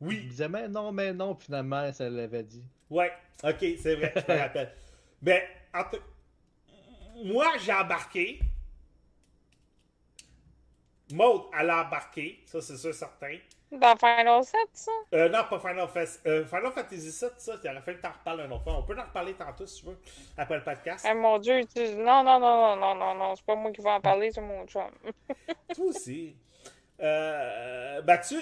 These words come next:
Speaker 1: Mathieu, ben, Mathieu l'a fini, on, les trois, on l'a fini. Euh,
Speaker 3: Et qu'est-ce que vous avez fini ?
Speaker 1: Final sept.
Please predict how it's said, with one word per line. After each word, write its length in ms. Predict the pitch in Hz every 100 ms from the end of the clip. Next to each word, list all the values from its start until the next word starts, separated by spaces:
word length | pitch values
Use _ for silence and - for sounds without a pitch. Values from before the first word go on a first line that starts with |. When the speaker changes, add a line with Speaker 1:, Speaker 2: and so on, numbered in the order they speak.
| -
Speaker 1:
Mathieu, 360 | 165 156 - 214
ben, 180 | 175 151
Mathieu 260 | 143 220
l'a 100 | 208
fini, 220 | 175 170 226
on, 200 | 170 131
les 260 | 127 139 139
trois, 200 | - 220
on 60 | 160
l'a 80 |
fini. 240 | 120 143 156 _ _ _ _ _ 151
Euh, 360 | 151 151 151 147 - _
Speaker 3:
Et 160 | - 240
qu'est-ce 320 | - 311 302
que 160 | - 220
vous 100 | 208
avez 200 | 220 220
fini ? 360 | - 226 262 285 _ - -
Speaker 1:
Final 280 | 147 143 123
sept. 200 | -